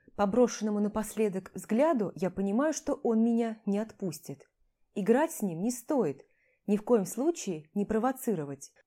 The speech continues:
Что ж, мы сдержали ураган, превратив его в сильный неприятный ветер, который потрепал нервы, душу, но на ногах оставил. Наверное,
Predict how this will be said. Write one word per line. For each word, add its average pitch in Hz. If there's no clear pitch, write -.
Что -
ж, -
мы 269
сдержали 247
ураган, 208
превратив 208
его 165
в -
сильный 320
неприятный 247
ветер, 208
который 226
потрепал 202
нервы, 208
душу, 208
но 208
на 202
ногах 185
оставил. 175
Наверное, 190